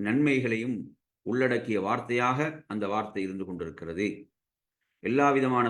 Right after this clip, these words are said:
சோதனைகளிலும் ஒருவர் தன்னை காத்துக் கொள்வதற்காக, அஹ், அல்லாஹ்விடம் பிரார்த்திக்கக்கூடிய ஒரு வார்த்தையாக இந்த வார்த்தை ஆஃபியத் என்பது இருக்கிறது. சகல நலவுகளையும் உள்ளடக்கிய ஒரு வார்த்தையாக இருக்கிறது. அஹ், அதே போன்று, என் அருமையான சகோதரர்களே,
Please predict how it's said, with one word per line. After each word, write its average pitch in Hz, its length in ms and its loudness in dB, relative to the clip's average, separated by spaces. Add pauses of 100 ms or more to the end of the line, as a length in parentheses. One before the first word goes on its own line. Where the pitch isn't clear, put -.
சோதனைகளிலும் 123 880 0
ஒருவர் 110 240 0
தன்னை 104 320 -2
காத்துக் 117 400 -4
கொள்வதற்காக, 101 960 -4 (640)
அஹ், 104 40 0
அல்லாஹ்விடம் 104 580 0 (360)
பிரார்த்திக்கக்கூடிய 104 480 -4
ஒரு 95 280 -2
வார்த்தையாக 95 680 -2
இந்த 90 120 -6
வார்த்தை 98 400 -2
ஆஃபியத் 98 460 -4
என்பது 87 280 -6
இருக்கிறது. 90 720 -4 (160)
சகல 120 360 0
நலவுகளையும் 131 580 6
உள்ளடக்கிய 101 440 -2
ஒரு 92 180 0
வார்த்தையாக 92 380 -6
இருக்கிறது. 87 720 -6 (440)
அஹ், 98 240 2
அதே 143 340 4
போன்று, 120 460 0
என் 107 120 -2
அருமையான 110 500 0
சகோதரர்களே, 98 720 0